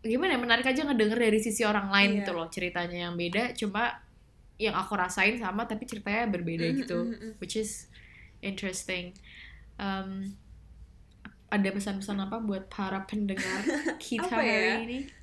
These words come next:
Speaker 2: Mungkin lebih ke we all experience hardship in one way or another. Kita semua pasti ngadepin
Speaker 1: Mm-mm.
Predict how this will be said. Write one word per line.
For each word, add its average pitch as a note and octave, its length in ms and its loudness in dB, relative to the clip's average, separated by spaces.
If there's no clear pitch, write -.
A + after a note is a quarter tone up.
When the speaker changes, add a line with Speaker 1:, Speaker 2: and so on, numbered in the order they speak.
Speaker 2:
Mungkin D#4+ 680 0
lebih D4 420 -4
ke B3+ 220 -2
we B3 220 -6
all B3 240 -2
experience A3+ 1120 -2
hardship A3 540 -4
in G#3+ 200 -6
one G3+ 340 -8
way G3+ 160 -4
or G3+ 140 -4
another. G3 500 -6
Kita A3+ 180 -8
semua A#3+ 280 -4
pasti B3 280 -6
ngadepin G3+ 680 -4
Speaker 1:
Mm-mm. G#3 280 -10